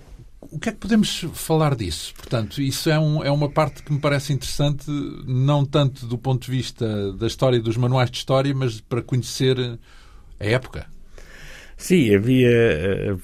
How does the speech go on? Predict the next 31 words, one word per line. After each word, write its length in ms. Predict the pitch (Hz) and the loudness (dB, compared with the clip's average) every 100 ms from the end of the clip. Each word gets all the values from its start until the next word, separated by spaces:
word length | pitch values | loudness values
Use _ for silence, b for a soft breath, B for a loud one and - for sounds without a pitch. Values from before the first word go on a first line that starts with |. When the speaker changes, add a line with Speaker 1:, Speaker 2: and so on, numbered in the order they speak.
| - | -4
Speaker 2:
poderíamos 460 | 85 85 85 95 - | -2 0 0 0 2
contar 360 | 92 - 92 | 2 4 6
imensas 480 | 90 95 107 - 95 | 6 6 4 0 -4
histórias 480 | - - 101 101 92 | -2 4 4 4 2
sobre 300 | - 90 92 | 0 2 2
esse 220 | 87 - | 0 -6
dia-a-dia 580 | 92 90 82 85 92 98 | -2 0 0 0 2 2
e 100 | 82 | 0
sobre 360 | - 85 82 | 0 0 2
essa, 280 | 82 - 90 | 0 -2 -2
essa, 480 | 87 67 80 - 92 85 69 | 0 0 -2 -2 0 0 0
esses 380 | 90 80 87 | 0 -2 -4
dramas 460 | 80 90 90 87 80 | 2 4 4 4 0
que 280 | - 90 87 | -6 -6 -4
existiam 500 | 85 - - 90 85 | -4 -8 -4 2 2
na 100 | 87 | 4
Índia, 300 | 80 71 76 | 2 0 -2
nomeadamente 580 | 76 76 73 76 85 87 | -2 0 0 0 -2 -2
a 40 | |
própria 320 | 85 80 80 | -2 -2 0
prostituição 680 | 78 - - 160 80 76 127 | -4 -4 -2 -2 0 2 4
e 100 | 147 | 4
o 40 | 85 | 2
próprio 380 | 82 76 82 | 0 -2 -2
Afonso 280 | 76 80 76 | 0 -2 0
de 60 | 85 | 0
Albuquerque 420 | 78 - 82 - | 0 0 -2 -2
foi 100 | 92 | -4
acusado 540 | 80 85 82 82 80 - B B B B - | -2 0 2 4 2 -4 B B B B -4
de, 400 | 82 90 87 85 | 2 2 4 2
hum, 440 | 85 82 82 | 0 0 -2